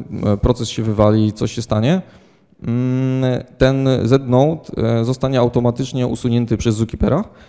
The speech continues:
Dzięki temu, e, zamek, e, nie zamknie się na zawsze. E, w następnym kroku, aha, i ta metoda create,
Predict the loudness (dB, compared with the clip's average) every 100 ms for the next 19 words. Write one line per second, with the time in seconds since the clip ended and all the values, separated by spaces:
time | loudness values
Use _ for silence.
0 | -20 -8 -6 -2 2 2 2 2 4 2
1 | 0 -2 0 2 4 4 4 4 2 0
2 | -10 -18 -8 -4 -2 -2 -4 -4 -2 0
3 | 2 2 2 0 -2 0 2 2 0 -4
4 | -6 -16 -20 _ _ -16 -8 -4 -2 0
5 | -2 -4 -8 -8 -4 -2 0 2 4 4
6 | 6 4 2 -12 -6 0 4 4 2 0
7 | 0 0 -2 0 0 0 -2 -4 0 2
8 | 0 -2